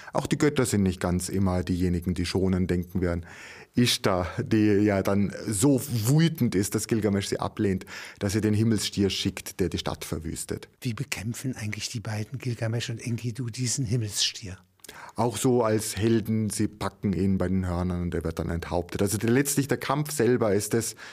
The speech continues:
Speaker 1: ist das, wo es die, die, das die Lösung ist. Das Spannende ist, wie es zu diesem Kampf kommt, eben durch, indem Gilgamesch die Göttin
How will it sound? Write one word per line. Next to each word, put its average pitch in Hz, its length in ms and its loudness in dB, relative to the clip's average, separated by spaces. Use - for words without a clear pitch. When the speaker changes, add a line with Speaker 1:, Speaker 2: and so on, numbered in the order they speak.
Speaker 1:
ist 127 300 -2
das, - 500 -2
wo 123 220 2
es - 140 -2
die, - 120 -2
die, - 300 -6
das 127 180 -2
die 139 80 4
Lösung 120 540 4
ist. - 840 -4
Das 135 260 0
Spannende 151 520 0
ist, 123 220 0
wie 135 80 2
es 113 220 -6
zu 117 120 -2
diesem 95 280 0
Kampf 87 380 -6
kommt, 110 380 -4
eben 113 260 2
durch, 120 240 2
indem 104 480 0
Gilgamesch 98 560 0
die 101 120 -2
Göttin 92 560 -2